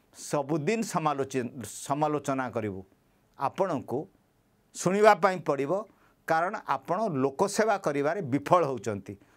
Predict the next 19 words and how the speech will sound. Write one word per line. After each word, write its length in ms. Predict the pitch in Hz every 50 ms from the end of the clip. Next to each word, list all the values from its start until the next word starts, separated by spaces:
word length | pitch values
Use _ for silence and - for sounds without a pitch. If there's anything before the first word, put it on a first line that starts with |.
| _ _ _ _ _
ପରୀର 360 | - 127 143 156 185 208 196 165 135 135 135 - _ _ _ _ _ _ _ _ _ _ _ _ _ _ _ _ _ -
ହତ୍ୟାକାରୀକୁ 880 | - 160 156 - - 233 240 226 196 - 175 156 151 139 - - 156 160 151 107 95 92
ଧରିବାରେ 580 | 98 113 151 190 233 254 247 214 170 147 143 147 160 - _ _ _ _ _ - _ _
ଆପଣ 340 | - 131 135 - - 175 180 202 196
ସାଢ଼େ 400 | 196 - - 139 139 151 170 196
ଚାରି 320 | 190 - 175 165 175 185
ମାସ 200 | 185 190 180 165 - - -
କାହିଁକି 380 | - 139 139 175 220 208 262 254
ନେଲେ, 340 | 233 208 160 139 131 127 127 131 - - - - _ _ _ -
ତାର 120 | - 196 196
ଉତ୍ତର 440 | 139 190 165 - - - - 262 262
ଆପଣଙ୍କୁ 500 | 240 190 - - 196 208 208 196 196 -
ହିଁ 140 | 214 240 294
ଦେବାକୁ 360 | 262 214 208 185 180 151 127 135
ପଡ଼ିବ। 280 | 101 110 104 98 87 90 - _ _ _ _ _ _ _ _ _ _ _ _ _ _ _ _ _ _ _ _ _ _ _ _ _ _ _ _ _ _ _ _ _ _ _ _ _ _ _ _ _ _ _ _ _ _ _ _ _ _ _ _ _ _ _ _ _ _ _ _ _ _ _ _ _ _ _ _ _ _ _ _ _ _ _ _ _ _ _ _ _ _ _ _ _ _
ଆ, 280 | - 113 120 120 120 123
ଯାଜପୁରରୁ 880 | 117 110 139 135 139 - - - 185 190 185 190 202 208 214 214 208
ମାନସ 360 | 208 160 151 151 160 156 - 131
ବାବୁ 200 | 135 131 120